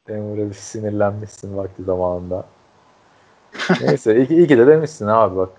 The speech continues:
Speaker 1: Ne güzel. Bir, bir aklımda kalan o olmuş. Bir de Tampa Bay. Bilmem kaç sene öncesindeki. Öyle yani. İyi o zaman.
Speaker 2: Evet, budur.
Speaker 1: Tamamdır. O zaman soru cevabı gelmek isteyenleri bekleriz arkadaşlar.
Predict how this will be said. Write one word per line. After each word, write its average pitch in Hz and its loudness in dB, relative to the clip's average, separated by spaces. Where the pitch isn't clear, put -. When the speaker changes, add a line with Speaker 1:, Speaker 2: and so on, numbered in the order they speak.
Speaker 1:
Ne 107 -12
güzel. 92 -4
Bir, 104 -6
bir 110 6
aklımda 95 -2
kalan 101 -2
o - -4
olmuş. 101 -4
Bir 92 0
de 92 2
Tampa 92 0
Bay. 80 0
Bilmem 85 -8
kaç 82 -6
sene 82 -14
öncesindeki. 80 -14
Öyle 190 4
yani. 117 4
İyi 190 0
o 226 4
zaman. 202 6
Speaker 2:
Evet, - 0
budur. 180 4
Speaker 1:
Tamamdır. 139 0
O 113 -4
zaman 127 2
soru 123 -2
cevabı 127 6
gelmek 127 2
isteyenleri 127 -4
bekleriz 127 -2
arkadaşlar. 110 2